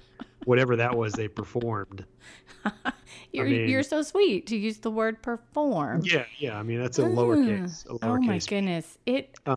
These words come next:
Speaker 1: he's getting on my nerves now with all the music stuff. I can't
Speaker 2: Yeah.
Speaker 1: help it. I'm
Speaker 2: That's not
Speaker 1: thinking,
Speaker 2: really
Speaker 1: this
Speaker 2: his
Speaker 1: is just
Speaker 2: fault, though, you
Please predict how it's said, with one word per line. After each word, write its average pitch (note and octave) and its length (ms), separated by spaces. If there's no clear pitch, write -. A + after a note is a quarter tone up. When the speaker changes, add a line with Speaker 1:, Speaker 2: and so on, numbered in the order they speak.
Speaker 1:
he's C#4 340
getting C#4 280
on C4 120
my G#3 140
nerves D#3+ 500
now D3 300
with D3 180
all D#3 160
the D3 80
music D3+ 400
stuff. - 500
I E3+ 120
can't F#3 260
Speaker 2:
Yeah. D3+ 60
Speaker 1:
help D#3 260
it. D3+ 300
I'm F3+ 160
Speaker 2:
That's D#3+ 280
not F3 80
Speaker 1:
thinking, D3+ 80
Speaker 2:
really B2 200
Speaker 1:
this A2+ 100
Speaker 2:
his - 100
Speaker 1:
is - 40
just A2+ 160
Speaker 2:
fault, A#2+ 200
though, G#2+ 100
you G#2 100